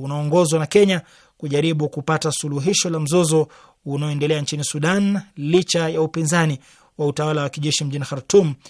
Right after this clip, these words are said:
wa mapendekezo yao. Jeshi au jenerali wa jeshi la Sudan, Abdul Fattah al-Burhan, alipinga uwenyekiti wa Rais William Ruto wa Kenya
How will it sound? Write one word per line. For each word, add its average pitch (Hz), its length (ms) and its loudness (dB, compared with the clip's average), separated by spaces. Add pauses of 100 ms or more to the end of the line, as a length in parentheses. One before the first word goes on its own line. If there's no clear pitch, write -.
(360)
wa 139 520 -2 (680)
mapendekezo 151 560 0
yao. 156 280 4 (100)
Jeshi 208 640 2 (840)
au 175 160 2
jenerali 170 460 4
wa 156 120 4
jeshi 160 260 0
la 156 100 -2
Sudan, 151 520 0
Abdul 147 220 -4
Fattah 156 520 -2
al-Burhan, 156 520 -2 (380)
alipinga 156 420 -4
uwenyekiti 151 580 0
wa 151 140 -2
Rais 143 200 -4
William 151 220 -2
Ruto 156 200 -2
wa 143 40 -4
Kenya 170 300 2